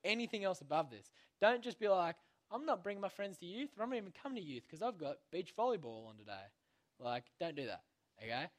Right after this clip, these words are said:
You can do it sometimes, but, uh, maybe not. I don't know. But people hearing about Jesus is the most important thing, okay? Just so you know, I picked, do you wanna know why I picked beach volleyball?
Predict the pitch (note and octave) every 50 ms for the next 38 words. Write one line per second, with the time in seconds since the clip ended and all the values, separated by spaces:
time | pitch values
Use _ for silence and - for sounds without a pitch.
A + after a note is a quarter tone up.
0 | _ _ _ _ _ _ _ _ _ - D3+ - - G3+ C3+ A2+ G#2 - G#2+ G2+
1 | G2 F#2+ G2 G#2 _ - A2 - _ _ _ _ _ _ _ _ _ _ - -
2 | G2+ A2 A#2 A2+ A2 A2+ B2+ C3+ C3 A2 F#2+ F2 _ _ _ _ _ _ - D3
3 | C3 A#2 G#2+ G2 - _ - - _ _ - E3 D#3+ D#3+ - - A#3 B3 A#3+ -
4 | C4 A3 D#3+ - G3+ G#3+ A3 G#3+ F#3+ F#3 E3+ F3 C#3 B2+ B2 - C#3+ D3 F#3+ G#3+
5 | F#3+ C3 A2+ A2+ B2+ - - _ _ _ _ _ _ _ D3 D#3 C#3+ C#3 C3+ B2
6 | A#2+ B2 C3+ D3 F#3 F#3 F3 - E3+ D#3+ C3+ C#3 C3+ A#2+ G#2+ G2 G2 - - G2+
7 | F2+ F#2 G#2+ _ _ _ _ _ _ _ _ G2+ A2 A2 A2 C3+ D#3+ - _ _
8 | _ D3 C3+ - C#3+ C3 A#2 A2 A#2 C3+ D#3+ E3+ - D#3 - - E3+ D3 B2 B2
9 | - - - C#3 C#3+ D3 D3 C#3 B2 A#2+ B2 A#2+ A#2+ - B2+ A#2 A#2+ - A#2+ A#2
10 | A2+ A2 G#2+ A2 B2 C#3 D#3+ F3+ G3+ A#3